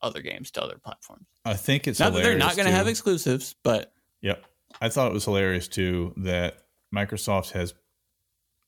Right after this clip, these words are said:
Speaker 2: been pretty heavy on this, like, "We're not competing with PlayStation. We're a different thing," you know?
Speaker 1: Yeah.
Speaker 2: And he said a pretty
Speaker 1: Mm-hmm.
Speaker 2: savage line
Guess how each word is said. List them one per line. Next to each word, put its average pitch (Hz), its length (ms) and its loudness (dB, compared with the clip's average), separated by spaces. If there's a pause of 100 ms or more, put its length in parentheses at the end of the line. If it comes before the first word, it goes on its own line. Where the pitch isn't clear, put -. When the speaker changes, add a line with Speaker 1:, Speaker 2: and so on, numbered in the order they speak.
Speaker 2:
been 339 180 -4
pretty 196 300 2
heavy 120 320 4
on 92 180 4
this, 92 200 0
like, 95 180 0
"We're 120 120 2
not 220 220 2
competing 107 520 0
with 85 140 -8
PlayStation. - 600 -6 (440)
We're 98 520 -6 (420)
a 87 80 -6
different 139 480 0
thing," 104 600 -2 (680)
you 98 140 2
know? 101 120 4
Speaker 1:
Yeah. 123 140 0 (460)
Speaker 2:
And 98 400 2
he 131 140 4
said 127 240 2
a 87 60 0
pretty 123 320 0
Speaker 1:
Mm-hmm. 101 60 0
Speaker 2:
savage 107 480 4
line 92 540 2